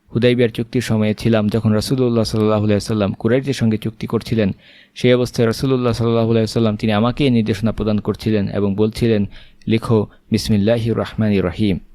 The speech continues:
তখন সুহাইল ইবনে আমর সে আপত্তি করে বলেছিল, "বিসমিল্লাহির রহমানির রহিম এটা লেখা যাবে না।" রাসূলুল্লাহ সাল্লাল্লাহু আলাইহি ওয়াসাল্লাম তখন বলেছিলেন, "তাহলে কী লিখব?" সুহাইল বলেছিল, "লিখুন বি ইসমিকা আল্লাহুম্মা,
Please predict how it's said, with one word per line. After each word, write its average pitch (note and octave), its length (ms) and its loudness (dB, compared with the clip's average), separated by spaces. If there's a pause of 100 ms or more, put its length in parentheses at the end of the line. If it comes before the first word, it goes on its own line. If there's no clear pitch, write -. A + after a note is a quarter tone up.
(360)
তখন A#2+ 200 2
সুহাইল C#3+ 380 2
ইবনে B2 180 2
আমর A#2 400 2
সে - 140 -4
আপত্তি A#2+ 320 -4
করে A#2 160 0
বলেছিল, G#2+ 480 0 (380)
"বিসমিল্লাহির B2 640 2
রহমানির B2+ 520 2
রহিম A2 400 2
এটা G#2 200 -4
লেখা G2+ 240 -2
যাবে F2+ 260 0
না।" C2+ 180 -6 (540)
রাসূলুল্লাহ D3 440 2
সাল্লাল্লাহু C3+ 340 0
আলাইহি C3+ 160 0
ওয়াসাল্লাম C3 240 0
তখন B2 220 0
বলেছিলেন, A#2 420 0
"তাহলে A2+ 320 0
কী D#3 200 0
লিখব?" G2+ 340 -2 (300)
সুহাইল B2 360 0
বলেছিল, A2 460 0
"লিখুন A2 400 2 (400)
বি A#2 180 2
ইসমিকা G#2+ 420 -2
আল্লাহুম্মা, F#2+ 640 -2